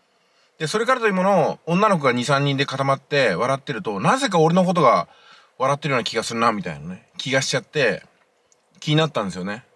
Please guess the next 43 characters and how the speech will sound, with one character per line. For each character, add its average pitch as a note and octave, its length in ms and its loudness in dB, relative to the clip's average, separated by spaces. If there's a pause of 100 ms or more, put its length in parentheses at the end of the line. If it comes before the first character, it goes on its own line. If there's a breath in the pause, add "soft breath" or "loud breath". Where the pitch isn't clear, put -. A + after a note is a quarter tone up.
(160)
で G#3+ 80 -4
も A3 80 2
今 C#4 200 2
は F#3 280 4
気 - 160 -10
に A3 100 -4
し A#3+ 120 -2
な C4 100 2
い C4 60 -2
力 C4+ 240 -2
っ C4 40 -16
て - 80 -4
の C3 60 0
を A#2 40 -4
身 B2 80 -2
に B2+ 60 -4
つ A#2+ 60 -10
け C#3+ 100 -4
て A2+ 80 -6
る F#2+ 80 -6
と F2+ 100 -10
思 E2+ 120 -6
い - 20 -8
ま D#2 120 -8
す。 - 160 -18 (1400 loud breath)
で、 B3 120 -2
今 B3+ 220 2
こ C3 320 2 (540 loud breath)
う、 - 20 -2
ナ F#3 80 2
イ F3 60 2
ト D3+ 80 -2
二 C3+ 80 -2
千 D3 180 2
の A#2 80 0
中 G2+ 220 0
に F#2 80 -2
い - 20 0
ま F#2 80 -2
す F2+ 80 -10
け - 80 -14
ど - 80 -8
も、 B2+ 300 -4